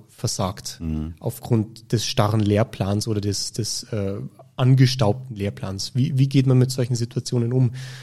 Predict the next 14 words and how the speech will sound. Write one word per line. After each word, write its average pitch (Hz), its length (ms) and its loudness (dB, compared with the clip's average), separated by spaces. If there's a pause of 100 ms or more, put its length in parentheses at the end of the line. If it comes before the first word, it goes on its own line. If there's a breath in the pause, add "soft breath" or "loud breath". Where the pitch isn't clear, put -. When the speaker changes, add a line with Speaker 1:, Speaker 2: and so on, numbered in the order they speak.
(260 loud breath)
Speaker 1:
Ähm, 113 640 4
legt 143 260 0
man 131 80 4
die 113 80 4
Hände 127 200 8
in 151 60 8
den 139 140 8
Schoß 143 360 2
oder 127 360 4
geht 127 220 0
man 120 140 0
aktiv 127 320 -4
dagegen 127 320 0
vor? 110 260 -4